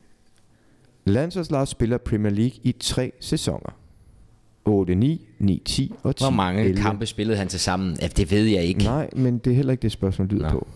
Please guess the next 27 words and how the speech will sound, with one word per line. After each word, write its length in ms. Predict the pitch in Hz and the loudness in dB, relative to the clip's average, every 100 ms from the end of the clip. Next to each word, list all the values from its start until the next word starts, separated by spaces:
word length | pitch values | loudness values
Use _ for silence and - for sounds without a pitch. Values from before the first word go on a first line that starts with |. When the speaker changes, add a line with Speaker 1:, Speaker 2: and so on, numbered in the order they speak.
| - - - - - - | -16 -16 -16 -18 -20 0
Speaker 1:
Nævn 560 | 101 113 170 180 170 - - | 4 4 4 0 -2 -6 -10
topscoreren 720 | - 156 - - - 60 - - _ _ - | -2 -2 -2 -2 0 0 -2 -6 _ _ -4
i 80 | 113 | -2
Premier 380 | - 120 127 101 | 2 2 2 0
League 380 | 82 90 - - | 0 0 -6 -4
i 80 | 104 | -2
de 260 | - - - | 2 0 0
tre 260 | - 143 139 | -2 -2 0
Speaker 2:
<laughs> 60 | |
Speaker 1:
sæsoner. 440 | 143 - 90 - 76 - - - - - - - - | -2 0 -2 -2 -8 -12 -18 -16 -18 -18 -20 -10 -6
Og 60 | |
prøv 120 | - 185 | 0 2
nu 80 | |
at 60 | 175 | 2
høre, 140 | 151 | 2
nej, 80 | 131 | 0
men 60 | 143 | -2
prøv 120 | - | 0
nu 60 | 175 | 2
at 40 | |
høre, 60 | 143 | 2
de 100 | 127 | 0
er 40 | |
pisse 240 | - 180 - | 0 0 2
søde 140 | 139 | 2
ved 80 | |
dig. 100 | 104 | 2